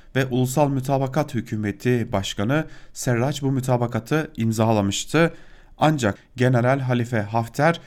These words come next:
bu anlaşmayı imzalamamıştı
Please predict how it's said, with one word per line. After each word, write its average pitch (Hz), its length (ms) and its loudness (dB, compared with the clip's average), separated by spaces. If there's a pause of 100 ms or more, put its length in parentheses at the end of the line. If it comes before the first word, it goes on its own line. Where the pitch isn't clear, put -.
(380)
bu 156 440 2
anlaşmayı 110 800 -2
imzalamamıştı 120 1120 0